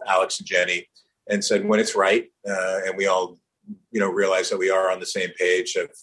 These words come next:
how the stories are to be told, uh, I absolutely want to take that, uh, opportunity." Um, I am going back this summer to do, um,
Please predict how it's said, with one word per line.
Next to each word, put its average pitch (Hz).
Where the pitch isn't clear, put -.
how 92
the 87
stories 87
are 90
to 85
be 87
told, 90
uh, -
I 95
absolutely 95
want 85
to -
take 85
that, 78
uh, 87
opportunity." -
Um, 95
I 107
am 117
going 117
back 104
this -
summer 101
to -
do, 95
um, 90